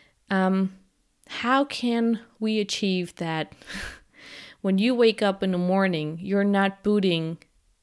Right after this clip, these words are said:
the same system that has led you to believe that there is something wrong with you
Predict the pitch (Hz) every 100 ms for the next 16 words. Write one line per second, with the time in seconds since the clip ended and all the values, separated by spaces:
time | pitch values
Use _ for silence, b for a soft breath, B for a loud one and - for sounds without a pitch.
0 | _ 196 190 196 185 - 208 202 - 170
1 | 175 185 - _ 190 165 175 170 - _
2 | _ _ 190 196 196 196 185 - 180 170
3 | 185 196 165 160 - B B B B B
4 | - 190 196 185 196 196 175 165 165 156
5 | 151 147 151 147 156 165 226